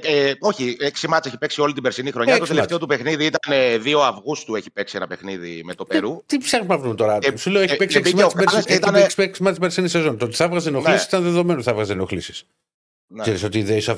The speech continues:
Speaker 2: σε ένα παιχνίδι με τέτοια ένταση. Ο Πινέδα.
Speaker 1: Δεν είναι, είναι, είναι, είναι, υπάρχει face control, όποιος είναι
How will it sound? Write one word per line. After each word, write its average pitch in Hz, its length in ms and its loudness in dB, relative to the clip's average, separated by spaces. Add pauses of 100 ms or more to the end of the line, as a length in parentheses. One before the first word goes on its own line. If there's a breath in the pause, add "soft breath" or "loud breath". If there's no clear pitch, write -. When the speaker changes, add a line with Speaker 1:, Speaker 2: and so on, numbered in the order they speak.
(100)
Speaker 2:
σε - 140 -4
ένα 117 100 0
παιχνίδι 107 260 -2
με 107 60 -2
τέτοια 104 260 -4
ένταση. 85 320 -8 (1000)
Ο 123 80 0
Πινέδα. 113 340 0
Speaker 1:
Δεν 185 140 4
είναι, 175 120 2
είναι, 151 220 2
είναι, 170 320 0
είναι, 160 160 0
υπάρχει 165 300 -2
face 165 200 0
control, 151 340 0
όποιος 131 200 -4
είναι 139 100 -8